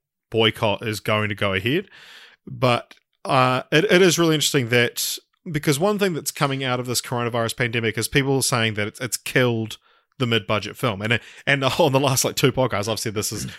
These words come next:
we're in the golden age of the mid-budget film right now, um, because there are these studios like Blumhouse that did Fantasy Island that are able to fund these things. Um, but now it's like,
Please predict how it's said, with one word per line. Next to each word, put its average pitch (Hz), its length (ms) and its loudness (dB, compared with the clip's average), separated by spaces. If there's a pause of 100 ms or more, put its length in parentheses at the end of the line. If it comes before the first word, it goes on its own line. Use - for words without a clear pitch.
we're 151 100 4
in 156 60 4
the 147 60 4
golden 135 360 2
age 113 220 2
of 110 100 -2
the 117 60 -4
mid-budget 110 440 2
film 160 200 4
right 110 160 -4
now, 104 220 -2 (400)
um, 117 480 0
because 120 560 0 (220)
there 131 200 4
are 139 80 6
these 117 160 2
studios 95 480 0
like 101 220 -4
Blumhouse 98 480 -4
that 101 100 -10
did 98 120 -10
Fantasy 104 380 -4
Island 101 320 -4
that 104 100 -4
are 107 180 -2
able 107 140 0
to 95 80 -8
fund 131 220 0
these 113 140 -6
things. 107 220 -6 (400)
Um, 135 400 0
but 165 160 4
now 175 300 4
it's 143 160 -2
like, 131 480 0